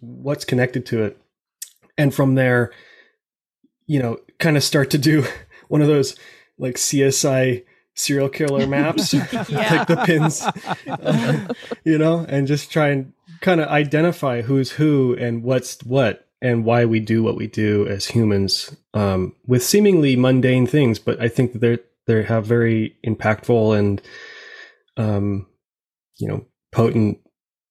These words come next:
Speaker 1: connections with one another. So yeah, I think that's kind of, I think that's what I was here for, at least. I, I like that. I like that idea and sharing that with the,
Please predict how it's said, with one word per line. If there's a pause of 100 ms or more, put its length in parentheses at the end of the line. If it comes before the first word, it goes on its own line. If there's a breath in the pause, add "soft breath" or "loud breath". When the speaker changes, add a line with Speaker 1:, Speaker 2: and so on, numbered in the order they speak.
(640)
Speaker 1:
connections
with
one
another.
So
yeah, (120)
I
think
that's (560)
kind
of,
I
think
that's
what
I
was
here
for,
at
least.
I,
I
like
that.
I
like
that
idea
and
sharing
that
with
the,